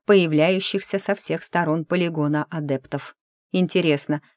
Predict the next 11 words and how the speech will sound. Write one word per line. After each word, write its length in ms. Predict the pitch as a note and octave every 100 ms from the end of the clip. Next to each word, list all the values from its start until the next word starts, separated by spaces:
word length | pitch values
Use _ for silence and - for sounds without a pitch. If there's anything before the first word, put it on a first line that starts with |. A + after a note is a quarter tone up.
| -
многим 400 | A#3+ F#4 G3 D3+
вообще 300 | E3+ - D#3+
удалось 420 | D3+ E3 E3+ D3
сдать 340 | D3+ D3 D3 -
проверку? 640 | F3+ F3+ D3+ C3 - D3 _ _ _ _ _ -
«Прошу 460 | E3+ E3+ - G3 F#3
оба 320 | F3 E3 D#3
потока 520 | D3 C#3 D3 E3+ A#3+
подойти 520 | A#3+ E3+ C#3+ C#3+ D3+
ко 200 | C#3 D#3+
мне», 320 | D#3+ D3+ C3+